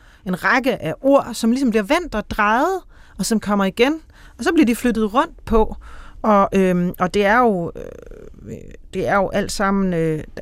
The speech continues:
er sådan nogle bestemte ting, der går igen. Det går faktisk også igen i romanerne. Rød, sølv, hvid, sort, måne, måneskin, måneskær. Og så handler det om det der begær, den elskov, som altid, øh, som hun er ret besat af i sit arbejde.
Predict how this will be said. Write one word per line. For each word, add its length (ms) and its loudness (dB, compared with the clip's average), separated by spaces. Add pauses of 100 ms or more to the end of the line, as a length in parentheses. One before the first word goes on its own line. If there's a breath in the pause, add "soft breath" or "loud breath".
er 100 0
sådan 180 2
nogle 300 2
bestemte 440 2
ting, 220 2
der 60 0
går 120 4
igen. 200 4
Det 80 4
går 60 -6
faktisk 260 0
også 140 2
igen 220 4
i 40 2
romanerne. 540 2 (320 loud breath)
Rød, 420 4
sølv, 760 2 (180 soft breath)
hvid, 520 2
sort, 680 2
måne, 800 4
måneskin, 720 2
måneskær. 640 2 (240 loud breath)
Og 100 0
så 80 2
handler 360 6
det 220 2
om 600 -2
det 100 4
der 100 6
begær, 440 4
den 180 -2
elskov, 520 0
som 140 -2
altid, 560 -4
øh, 240 -6 (760)
som 140 0
hun 200 2
er 260 2
ret 220 2
besat 440 0
af 220 -2
i 80 -12
sit 180 -8
arbejde. 540 -2